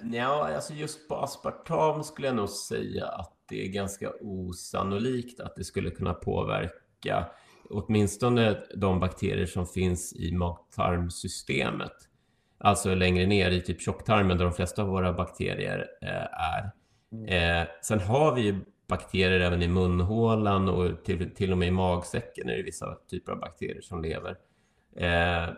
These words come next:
Speaker 1: jag har inte sett några studier som, som visar att det skulle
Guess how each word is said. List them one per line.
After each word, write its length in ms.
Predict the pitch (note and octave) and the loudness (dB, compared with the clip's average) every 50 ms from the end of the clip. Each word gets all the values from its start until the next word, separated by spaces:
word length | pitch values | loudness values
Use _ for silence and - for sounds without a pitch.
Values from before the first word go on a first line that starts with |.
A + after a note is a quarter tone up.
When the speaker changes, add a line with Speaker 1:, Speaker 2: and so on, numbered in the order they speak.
| - _ | -12 _
Speaker 1:
jag 120 | - G2 | 2 4
har 120 | G2 G2+ G2+ | 4 4 4
inte 140 | G2+ - - | 2 -4 -8
sett 460 | - - A2+ - - - - _ _ | -2 -2 -2 -2 -4 -14 -20 _ _
några 400 | A2 G2+ F#2+ F#2+ F#2 F#2 F#2 F2+ | -2 0 2 2 2 2 0 0
studier 420 | - - - G2+ F#2 F2 F#2+ F#2 | -2 -4 -4 -4 -2 -2 -4 -6
som, 480 | E2+ - G2 F#2 F2+ F2+ F2+ F2 E2+ - | -4 -4 -4 -2 -2 -2 -2 -4 -6 -6
som 180 | - F2+ F2+ | -8 -6 -4
visar 280 | F2 F2 E2 E2 - F2+ | -4 -4 -6 -6 -6 -6
att 120 | F2+ - | -6 -6
det 60 | - - | -8 -12
skulle 440 | - - F2+ F2 F2 F2 F2 E2+ | -10 -6 -4 -2 -2 -2 -2 -4